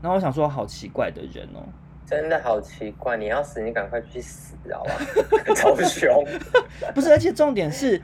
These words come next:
Speaker 1: 明明老人得病死掉的几率比较，死亡率比较高啊。
Speaker 2: 对，而且你不觉得很好笑吗？老人都会很怕死，然后一直去买一些奇怪网络上的药来吃，然后你，要你戴口罩，你却不要。
Speaker 1: 对啊，我就觉得好奇怪，想说你们就是比较容易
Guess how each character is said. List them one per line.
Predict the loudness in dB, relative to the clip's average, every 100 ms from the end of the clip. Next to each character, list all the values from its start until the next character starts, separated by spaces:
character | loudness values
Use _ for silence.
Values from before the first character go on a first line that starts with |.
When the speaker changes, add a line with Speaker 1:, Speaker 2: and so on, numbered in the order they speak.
| -6 -16 -14 -2
Speaker 1:
明 | 0 2
明 | 0 -2 6
老 | 8 8
人 | 6 2 2
得 | 4 4
病 | 2 0 0
死 | -2 -8 -10
掉 | 2 4
的 | 4 2
几 | -2 -2
率 | 0
比 | -2 -4
较， | -8
死 | -6 2
亡 | 4 4
率 | 2
比 | 0
较 | 0 -2
高 | -2 -2 -2
啊。 | -4 -8 -10 -12 -14 -18 -20 -20 -20 -6
Speaker 2:
对， | 0
而 | 0
且 | 2 2 2
你 | -4
不 | -4
觉 | 0 2
得 | 2
很 | 0
好 | 0 -2
笑 | -2 -2
吗？ | 0 0
老 | 0 0
人 | 0
都 | 4
会 | 4
很 | 4 -2 -6
怕 | -6
死， | -6 -6
然 | -4
后 | -4
一 |
直 | -6
去 | -6 -6
买 | -4 -6
一 | -6
些 | -8
奇 | -8 -8
怪 | 0 0
网 | 0
络 | -4
上 | -4 -4
的 | -2
药 | 0 0
来 | 0 -4
吃， | -8 -10 -6
然 | -4
后 | -4
你， | -6 -4
要 | -4
你 | -4
戴 | -2 -2
口 | -2
罩， | -2 -2
你 | -2
却 | -6
不 | -6 -6 -4
要。 | -4 0
Speaker 1:
对 | 0 2
啊， | 2 2
我 | 2
就 | 2
觉 | 0
得 |
好 | 0 0
奇 | -2 -2
怪， | 2 4
想 | 4
说 | 2 0
你 | 2 2
们 | 2
就 | 2
是 | 0 -2
比 | -4 -4
较 | 2 4
容 | 4 0
易 | -2 -4 -4